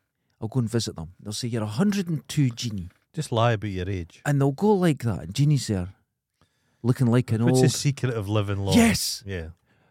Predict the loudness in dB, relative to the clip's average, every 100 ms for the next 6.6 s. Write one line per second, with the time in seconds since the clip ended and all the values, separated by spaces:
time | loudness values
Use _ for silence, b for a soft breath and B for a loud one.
0 | _ 6 6 8 6 8 6 4 2 2
1 | 0 2 4 4 4 2 4 4 2 0
2 | 0 -2 -2 -2 2 2 0 -2 -8 -12
3 | _ -6 -4 -2 -4 -2 -4 -4 -2 -2
4 | -2 _ -6 -6 -6 -8 -6 -2 6 6
5 | 6 2 -4 6 8 10 8 2 _ _
6 | _ 2 4 4 2 0